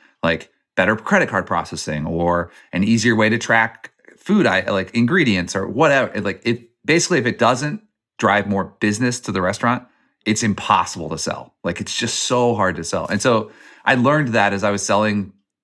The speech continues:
selling advertising, was like, "Oh, this is, this is the thing that small businesses want.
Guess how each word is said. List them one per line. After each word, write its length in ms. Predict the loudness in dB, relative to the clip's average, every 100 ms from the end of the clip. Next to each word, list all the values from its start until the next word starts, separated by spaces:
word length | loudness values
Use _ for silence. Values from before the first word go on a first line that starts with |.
| -8
selling 260 | 0 2 2
advertising, 580 | 2 0 -4 -4 -4 -6
was 120 | -6
like, 180 | -6 -2
"Oh, 180 | 0 2
this 220 | 0 -4
is, 260 | -4 -8 _
this 380 | -2 2 2 0
is 220 | -2 -2
the 100 | -2
thing 260 | -2 -2 -2
that 80 | -2
small 220 | 0 -2
businesses 440 | -2 -4 -6 -6
want. 280 | -4 -4 -4